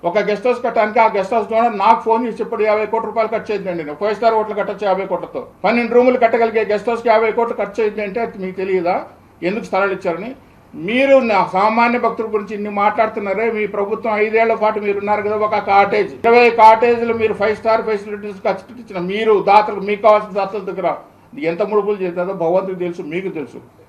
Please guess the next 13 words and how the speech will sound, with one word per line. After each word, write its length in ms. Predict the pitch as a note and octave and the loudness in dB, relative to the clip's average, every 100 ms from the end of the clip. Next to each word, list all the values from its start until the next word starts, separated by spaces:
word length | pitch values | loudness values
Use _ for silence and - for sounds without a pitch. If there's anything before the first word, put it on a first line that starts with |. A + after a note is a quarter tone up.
| _ _ | _ _
కామన్ 380 | D3+ E3+ A3 G#3+ | 0 0 0 -2
మ్యాన్కి 260 | F#3+ F#3 F3+ | -2 -2 -2
కావాల్సిన 360 | D#3 D#3 E3 | -2 -2 -6
ఒక 180 | D3 D#3+ | -6 -6
కాటేజ్ 520 | D3+ D3+ D#3 G3+ F#3+ | -4 -2 -2 -4 -6
కట్టించారా? 580 | E3 F3+ E3+ D#3 D3 B3 - _ _ _ _ - | -6 -6 -10 -8 -8 -8 -16 _ _ _ _ 0
యాభై 240 | E3 G3+ A3 | 4 6 4
రూపాయలు 320 | G3 F#3+ F#3+ | 4 0 0
కానీ 240 | F#3 F3+ | -2 -2
వంద 140 | F3+ G3+ | -2 -2
రూపాయలు 320 | F#3+ F3 E3 | -2 -2 0
ఒక్కటంటే 580 | G#3+ A#3+ C4+ B3+ A#3+ A#3+ | -2 2 2 4 4 2
ఒకటి 400 | A3+ G#3 D3+ | 2 -4 -10